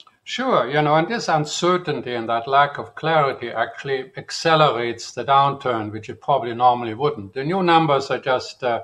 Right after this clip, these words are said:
uh, just proving it again. In August, we were down again some forty percent in sales. And some of those numbers are sort of eye-popping, eye, <laughs> eye-popping, eye-openers, is there such a thing? But they are, you know, when you look, measure ourselves against last, uh, March, March twenty twenty-one, we had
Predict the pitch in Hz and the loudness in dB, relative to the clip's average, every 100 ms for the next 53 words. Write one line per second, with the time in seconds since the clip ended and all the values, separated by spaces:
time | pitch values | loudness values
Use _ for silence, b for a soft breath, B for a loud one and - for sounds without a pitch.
0 | B B B B - 131 - 120 139 127 | B B B B -8 -6 -8 -4 -2 -2
1 | - 156 160 139 127 117 123 151 143 120 | -4 -2 0 0 -2 -4 0 2 2 0
2 | 117 120 135 139 135 - 123 117 107 127 | 2 4 4 2 -4 -6 -6 -6 2 4
3 | 127 127 113 120 127 123 123 110 127 123 | 6 4 -2 -4 -4 -4 -8 -6 -8 -8
4 | 117 - 120 107 104 135 123 117 117 - | -10 -8 -8 -8 -8 -6 -4 -4 -8 -18
5 | b b b - 170 165 196 208 165 151 | b b b -6 -6 0 4 4 4 2
6 | 135 127 127 156 160 156 170 160 151 160 | 4 4 4 2 2 2 4 4 6 6
7 | 190 - 147 151 151 - - - 147 185 | 2 2 0 0 -4 -6 -12 -6 -2 0
8 | 127 - - - 165 - - 147 - 139 | -2 -8 -14 -14 -14 -14 -6 -6 -2 -4
9 | - 123 123 139 151 151 165 165 185 - | -4 -8 -2 -2 0 -2 -2 -4 -4 -6
10 | 127 131 127 139 139 127 135 143 139 B | -10 -12 -8 -8 -8 -8 -6 -6 -10 B
11 | B B B _ 175 180 202 180 175 180 | B B B _ 2 4 6 8 8 6
12 | 160 151 160 156 160 165 _ 151 175 196 | 4 2 2 2 0 -4 _ -4 0 4
13 | 180 147 - 147 143 - 147 143 127 123 | 4 4 4 4 4 2 -6 -4 -6 -8
14 | 147 139 139 - - 117 127 175 143 147 | -2 2 2 -2 -6 -4 2 4 4 0
15 | - 135 123 - 139 135 120 120 123 123 | -4 0 0 -2 -8 -6 -6 -8 -6 -2
16 | 139 185 165 127 123 113 | 0 0 -2 0 0 0